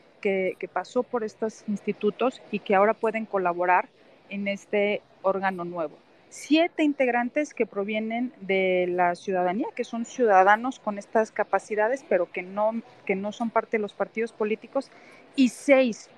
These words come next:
que vienen de los partidos políticos, que recordemos que ellos al interior, pues, tienen sus propias secretarias de elecciones y demás, y también tienen gente con perfil técnico,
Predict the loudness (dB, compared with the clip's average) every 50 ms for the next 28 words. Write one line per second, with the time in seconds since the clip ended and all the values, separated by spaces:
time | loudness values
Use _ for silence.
0 | -20 -20 -20 -6 0 2 2 4 2 2 -2 -2 -2 0 0 0 -2 -2 -4 -4
1 | -6 -4 -4 -4 -6 -6 -6 -6 -6 -6 -4 -4 -4 -6 -6 -6 -6 -4 -6 -6
2 | -6 -4 -2 -2 -2 -2 -2 -2 -2 -2 -2 -2 -4 -4 -4 -6 -8 -4 0 2
3 | 4 4 4 2 0 -2 -2 -2 -2 -2 -2 -4 -4 0 0 0 0 0 -2 -4
4 | -6 -8 -6 -6 -6 -6 -4 -4 -6 -8 -8 -12 -16 -20 -20 -20 -20 -12 -8 -8
5 | -8 -4 -2 0 0 2 2 0 0 0 -2 -2 0 -2 0 2 2 4 4 2
6 | 2 2 0 -2 -2 -4 -8 -6 -6 -6 -4 -4 -6 -8 -8 -8 -10 -8 -8 -8
7 | -8 -6 -6 -4 -2 0 0 0 0 2 2 0 2 2 2 2 2 0 0 0
8 | 0 0 0 -2 -2 -2 -4 -2 -2 -2 -2 -2 -2 -4 -2 2 4 4 4 4
9 | 2 -4 -2 0 0 0 0